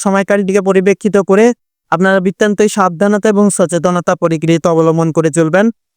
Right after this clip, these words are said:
তাতেই কিন্তু আপনাদের ক্ষেত্রে মঙ্গল হবে। তাছাড়া বন্ধুরা, আজকের দিনে এবং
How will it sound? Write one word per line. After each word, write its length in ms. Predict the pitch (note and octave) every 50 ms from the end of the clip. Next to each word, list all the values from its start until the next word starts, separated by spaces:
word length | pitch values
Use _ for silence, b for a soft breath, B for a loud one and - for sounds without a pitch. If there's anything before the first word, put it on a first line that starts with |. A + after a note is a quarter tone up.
| _
তাতেই 240 | - G#3 F#3+ A3 A3
কিন্তু 200 | G3 A3 A3 G3+ A3
আপনাদের 280 | A3 F#3+ G#3 G3+ G3 G#3
ক্ষেত্রে 240 | G3 G#3 F#3 - G3+
মঙ্গল 360 | G3+ G3 F3 E3+ E3 D#3 E3 D#3+
হবে। 240 | D#3+ D#3 C3+ C3+ A#2+ - _ _ _ _ _ _ _ _
তাছাড়া 240 | - G3 G#3 A3+ A#3 A3+
বন্ধুরা, 260 | A3+ A3+ A3 A3+ A3+ A3+
আজকের 260 | G3+ - - A3+ G#3
দিনে 140 | G3+ A3 A3+
এবং 140 | A3+ G#3+ A3